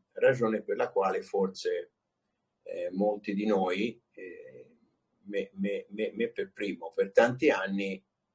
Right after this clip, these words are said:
eh, insomma, abbiamo subito un grandissimo lavaggio del cervello senza nemmeno rendercene conto. Lo sapete perché?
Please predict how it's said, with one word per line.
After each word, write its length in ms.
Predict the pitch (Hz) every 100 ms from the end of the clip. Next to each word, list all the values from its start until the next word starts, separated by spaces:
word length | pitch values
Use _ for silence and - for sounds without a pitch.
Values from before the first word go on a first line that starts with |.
| _ _ _
eh, 240 | - 58 -
insomma, 300 | - - -
abbiamo 420 | - 151 107 98
subito 880 | 95 - 104 123 120 104 95 - _
un 140 | - 95
grandissimo 600 | 107 107 135 135 - 98
lavaggio 480 | 98 113 107 - 98
del 160 | 101
cervello 520 | - 113 - 95 -
senza 340 | - - 95 95
nemmeno 400 | - 90 95 85
rendercene 580 | 90 - - - - _
conto. 260 | _ _ -
Lo 80 | 110
sapete 420 | 127 - 160 -
perché? 360 | - - -